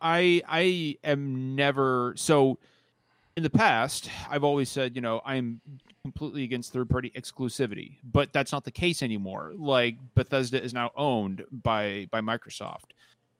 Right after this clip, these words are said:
um, Microsoft does have a history of putting their games out on other consoles, specifically Nintendo. You know, you've got Ori,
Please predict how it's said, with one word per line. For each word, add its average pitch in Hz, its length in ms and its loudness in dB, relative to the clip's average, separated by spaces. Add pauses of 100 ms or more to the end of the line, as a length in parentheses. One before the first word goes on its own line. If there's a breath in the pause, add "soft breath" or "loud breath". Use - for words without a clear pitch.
(140)
um, 107 500 2 (840)
Microsoft 165 420 2
does 156 140 2
have 160 140 2
a 139 40 -2
history 135 400 0
of 120 200 -8
putting 131 220 -4
their 117 120 -2
games 113 400 -4
out 101 280 -2
on 107 240 -6
other 104 140 -8
consoles, 127 360 -4
specifically 139 680 -6
Nintendo. 107 480 -2
You 95 80 -4
know, 101 60 -2
you've 101 120 -2
got 113 160 -2
Ori, 113 580 0